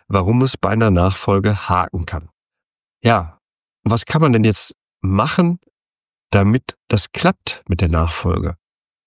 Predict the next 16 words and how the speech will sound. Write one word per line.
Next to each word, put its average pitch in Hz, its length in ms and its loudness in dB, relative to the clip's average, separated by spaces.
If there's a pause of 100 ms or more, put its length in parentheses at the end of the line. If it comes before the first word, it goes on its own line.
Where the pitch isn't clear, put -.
(180)
Ähm, 98 400 2 (340)
ich - 200 0
hab 123 180 0
ja 113 320 2 (680)
sowohl 95 320 2
Erfahrung 117 440 2
als 104 140 0
Familiennachfolger, 156 1080 2 (340)
ich - 120 -4
hab 123 60 0
aber 110 160 0
auch 104 100 -2
Erfahrung 110 560 -2
als - 420 -2
externer 95 520 0
Nachfolger. 107 680 0